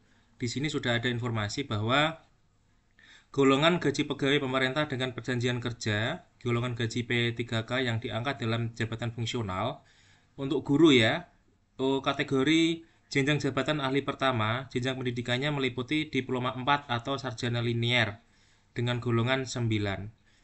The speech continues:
Kemudian, eh, juga meliputi magister linier, ya, itu adalah ahli pertama dengan golongan sembilan.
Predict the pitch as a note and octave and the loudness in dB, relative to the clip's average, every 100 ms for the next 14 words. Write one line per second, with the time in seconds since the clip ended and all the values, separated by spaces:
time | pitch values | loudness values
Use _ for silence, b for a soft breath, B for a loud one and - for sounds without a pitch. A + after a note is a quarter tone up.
0 | b A#2 A#2+ A#2+ B2+ D3 E3+ F3+ F#3+ - | b -6 -4 0 2 4 4 0 -4 -6
1 | B2 B2 B2 A#2+ - A#2+ D3+ D3 C3 B2+ | -2 0 2 0 -2 -2 0 2 0 0
2 | A#2+ D3+ E3 F#3 - _ _ _ _ _ | -2 2 4 2 -2 _ _ _ _ _
3 | _ _ _ C#3+ C#3+ C3 D#3+ D3 C#3 C#3+ | _ _ _ -2 0 -2 0 2 2 4
4 | C3+ A#2 A2 A2 _ - A2 B2 D3 B2+ | 4 2 0 -12 _ -6 -2 -2 -2 -4
5 | A#2+ D3+ B2+ B2+ B2 B2 B2 A#2+ B2 A#2 | -2 -2 0 0 -2 0 -2 -2 -2 -2
6 | A2+ D3 D3+ A#2+ B2+ A#2+ A#2 A#2 A#2 A#2 | 0 -2 -2 -4 -4 -2 0 0 -2 -2
7 | A2 G#2 G2 G2+ | -2 -2 -4 -6